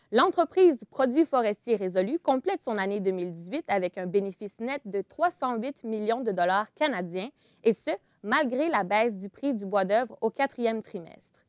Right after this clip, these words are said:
Le président et chef de la direction de l'entreprise, Yves Laflamme, considère ainsi que la dernière année a été très bonne pour P F R. Monsieur Laflamme, originaire de Lac-Saint-Jean,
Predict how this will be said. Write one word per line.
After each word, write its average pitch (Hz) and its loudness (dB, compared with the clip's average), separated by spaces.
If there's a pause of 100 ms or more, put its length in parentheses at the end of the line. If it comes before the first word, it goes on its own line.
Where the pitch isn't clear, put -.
(280)
Le 190 -4
président 196 0
et 185 -8
chef 240 0
de 196 2
la 180 0
direction 190 -4
de 190 -2
l'entreprise, 185 -6 (320)
Yves 311 8
Laflamme, 196 0
considère 196 -4 (100)
ainsi 226 -6
que - -2
la 180 0
dernière 202 0
année 196 -4
a 185 -4
été 180 -10
très 320 -2
bonne 214 2
pour - -12
P 202 2
F - -14
R. 156 -8 (460)
Monsieur 190 -6
Laflamme, 226 0
originaire 180 -6
de 175 -8
Lac-Saint-Jean, 202 -6